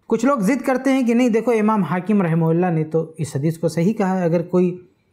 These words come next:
ज़ईफ़ कह रहा है, मौजू कह रहा है, उसकी अपनी राय है, लेकिन इमाम हाकिम रहमहुल्लाह भी तो बहुत बड़े मुहद्दिस हैं और उन्होंने इस हदीस को सही करार दिया है। तो इस ताल्लुक़ से मैं आपके सामने वाज़े कर दूँ कि इमाम हाकिम रहमहुल्लाह की नज़र में भी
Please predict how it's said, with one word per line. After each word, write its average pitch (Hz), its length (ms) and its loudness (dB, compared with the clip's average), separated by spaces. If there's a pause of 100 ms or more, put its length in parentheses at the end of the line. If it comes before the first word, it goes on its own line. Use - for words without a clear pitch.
(180)
ज़ईफ़ 160 340 -2
कह 190 160 0
रहा 180 220 -2
है, 170 180 0
मौजू 147 320 0
कह 190 160 0
रहा 165 180 0
है, 170 140 0
उसकी - 260 -2
अपनी 214 240 0
राय 175 180 0
है, 175 120 0
लेकिन 180 260 0
इमाम 165 280 0
हाकिम 160 340 -2
रहमहुल्लाह 175 400 0
भी 180 120 0
तो 185 140 0
बहुत 160 180 -2
बड़े 165 180 0
मुहद्दिस 147 440 -2
हैं 202 120 -2 (480)
और 208 100 0
उन्होंने 247 320 2
इस 220 140 -2
हदीस 185 280 0
को 175 480 -2
सही 139 280 -2
करार 123 260 -2
दिया 110 220 -8
है। 107 100 -10 (560)
तो 233 60 0
इस 254 180 0
ताल्लुक़ 269 280 0
से 277 80 0
मैं 254 120 2
आपके 240 220 0
सामने 240 280 0
वाज़े 220 260 2
कर 202 160 0
दूँ 233 200 4
कि 240 140 0
इमाम 202 320 2
हाकिम 196 480 0
रहमहुल्लाह 185 580 2
की 202 200 0
नज़र 175 380 2
में 196 220 2
भी 190 220 2